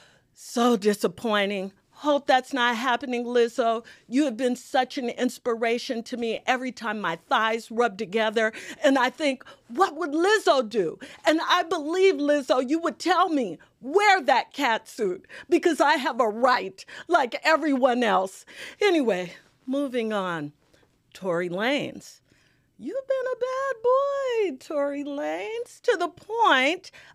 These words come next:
of them sentencing you to ten years in prison for felony assault. Okay,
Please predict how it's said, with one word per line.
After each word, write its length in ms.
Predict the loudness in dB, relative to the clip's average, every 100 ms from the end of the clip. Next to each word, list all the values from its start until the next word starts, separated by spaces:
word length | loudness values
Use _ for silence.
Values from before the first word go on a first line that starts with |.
| -4
of 300 | -2 -2 -4
them 180 | -4 -4
sentencing 920 | -4 -8 -8 -8 -4 -6 -6 -4 -2 -2
you 200 | -4 -6
to 360 | -8 -8 -8 _
ten 600 | -20 -20 -12 -8 -6 -6
years 680 | -6 -10 -10 -8 -8 -10 -12
in 340 | -6 -4 -4
prison 840 | -6 -10 -6 -4 -4 -6 0 0 0
for 200 | -6 -6 -6 _
felony 600 | -2 0 2 2 0 -4 -6 0
assault. 960 | 0 -2 -12 -10 2 4 4 0 -6 -20 -20 -20 -20 -20 -20 -20 _ -12 -4
Okay, 520 | -4 -4 -10 -10 -16